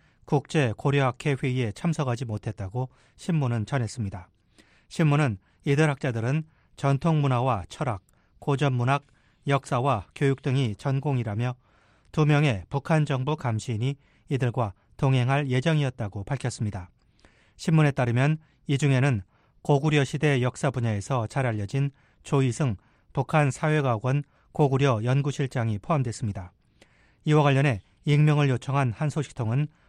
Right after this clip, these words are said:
워싱턴 포스트 신문에 뉴질랜드 정부가 유엔 안보리 대북 제재를 이유로 비자 발급을 거부한다고 밝혔다고 말했습니다.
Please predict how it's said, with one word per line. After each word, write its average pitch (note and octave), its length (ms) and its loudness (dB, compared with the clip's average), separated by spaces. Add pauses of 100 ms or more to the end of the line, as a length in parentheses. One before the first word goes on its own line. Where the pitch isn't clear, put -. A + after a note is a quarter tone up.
(100)
워싱턴 C3+ 580 -2
포스트 - 340 -6
신문에 A#2 420 -6 (500)
뉴질랜드 D3 520 2
정부가 A#2 480 0 (280)
유엔 D3+ 260 4
안보리 C3+ 540 2
대북 D3 360 -4
제재를 B2 360 -2
이유로 A#2+ 340 -4 (200)
비자 C3+ 320 0
발급을 A#2+ 480 -2 (280)
거부한다고 B2 800 -2
밝혔다고 A#2+ 640 -6
말했습니다. A2+ 600 -4